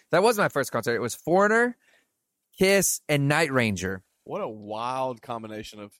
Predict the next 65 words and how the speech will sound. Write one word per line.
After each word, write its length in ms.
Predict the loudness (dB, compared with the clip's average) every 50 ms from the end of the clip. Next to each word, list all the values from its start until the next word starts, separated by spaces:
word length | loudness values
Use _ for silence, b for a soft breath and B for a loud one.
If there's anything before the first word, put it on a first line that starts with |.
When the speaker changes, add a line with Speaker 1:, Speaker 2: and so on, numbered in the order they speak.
| _ _ -20
Speaker 2:
people. 180 | -14 -4 -2 2
Speaker 1:
No, 120 | 2 4
no, 120 | 4 4 4
no. 300 | 4 4 4 4 2 0 _ _ _
No, 160 | 0 2 4 4
no, 120 | 6 6
no. 280 | 6 6 4 2 0 _ _ _ _ _ _ -2
I'm 160 | 0 2 2 2
lying. 380 | 2 2 2 0 -2 -4 -6 -10
Speaker 2:
It 20 | -12
was 120 | -12 -10
Journey, 340 | -6 -6 -6 -6 -6 -10 -12
wasn't 180 | -12 -6 0 2
Speaker 1:
It 40 |
Speaker 2:
it? 20 | 4
Speaker 1:
was 140 | 4 4 4
Journey. 480 | 4 4 6 6 4 4 0 -2 -4 -10
Speaker 2:
Yeah. 220 | -14 -14 -12 -6 -2
Speaker 1:
I 180 | 0 2 4 4
saw, 340 | 6 6 6 6 4 2 0
Speaker 2:
But 140 | -2 -6 -6
the 80 | -2 2
Speaker 1:
wait, 180 | 4 4 4 4 2
Speaker 2:
Asian 60 | 4 4
Speaker 1:
it 40 |
was, 220 | 4 4 4 2 2
Speaker 2:
dude 80 | 2 4
Speaker 1:
it 40 | 4
was 120 | 6 4 4
Speaker 2:
was 20 | 2
the 60 | 4
Asian 180 | 4 4 4 4
Speaker 1:
Journey. 160 | 2 0 0
Speaker 2:
dude 180 | 0 -2 -2 -4
the 60 | -4
lead 220 | -6 -6 -4 0 2
Speaker 1:
It 60 | 4
was 140 | 4 4 2
Speaker 2:
singer? 60 | 4 4 4 4
Speaker 1:
Journey 160 | 4 4 4
and 100 | 2 2
Foreigner. 440 | 4 4 6 6 6 6 4 2 2 2
I 100 | 0 0
can't 220 | 2 2 0 2 2
remember 260 | 0 0 2 2 4
who 140 | 4 6 6
else 160 | 4 4 4
there 100 | 2 4
was. 180 | 4 2 2 B B B B
I 120 | 2 4
went 160 | 4 4 4
to 60 | 4
a 40 | 2
different 320 | 4 4 4 4 2 0 2
concert 440 | -2 -2 0 0 2 2 2 2
that 100 | 2 0
was 100 | 0 0 0
Speaker 2:
Yeah. 80 | 0
Speaker 1:
Night 100 | 0 2 2
Ranger 240 | 2 2 2 0 -2
and 120 | -2 -2
Kiss. 520 | 0 0 0 0 0 -2 -6 -8 -10 -14 _ _ _ _ _ _ _ _ _ -8
Speaker 2:
But 160 | -6 -6 -4
wasn't, 360 | -4 -4 -6 -6 -8 -10 -8
uh, 320 | -6 -4 -4 -4 -4 -6